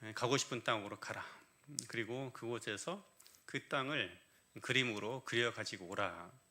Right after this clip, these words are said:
하는 것입니다. 에, 가나안 땅은 이스라엘 사람들의 꿈이었다기보다는 그 하나님의 꿈이었습니다.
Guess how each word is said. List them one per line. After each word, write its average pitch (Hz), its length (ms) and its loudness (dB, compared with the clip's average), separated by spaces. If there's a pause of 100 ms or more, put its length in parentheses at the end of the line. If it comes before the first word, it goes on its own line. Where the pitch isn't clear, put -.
(280)
하는 110 80 -4
것입니다. 95 600 -8 (760)
에, 104 100 -4
가나안 160 440 0
땅은 135 380 -2 (1200)
이스라엘 147 420 2
사람들의 139 720 2
꿈이었다기보다는 123 1200 -2
그 - 60 -6
하나님의 123 540 2
꿈이었습니다. 98 840 -4